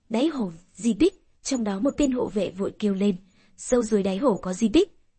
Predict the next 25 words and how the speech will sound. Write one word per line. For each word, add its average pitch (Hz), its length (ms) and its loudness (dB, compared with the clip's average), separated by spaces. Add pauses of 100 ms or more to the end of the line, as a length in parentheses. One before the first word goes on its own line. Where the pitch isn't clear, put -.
(400)
"Sâu 269 240 0
dưới 233 180 4
đáy 190 160 0
hồ 190 220 -2
có 185 120 -6
di 190 160 -2
tích?" - 260 0 (280)
Rất - 200 -2
có 320 100 0
thể 302 220 0
là 180 200 -2
di 233 180 2
tích - 320 0
từ 214 160 0
trận 190 220 -4
chiến 196 380 0
trong 285 180 0
truyền 220 200 -2
thuyết 330 220 0
vô 247 180 0
số 202 220 -4
năm 214 240 0
trước 254 200 -6
lưu 214 140 2
lại. 185 320 -4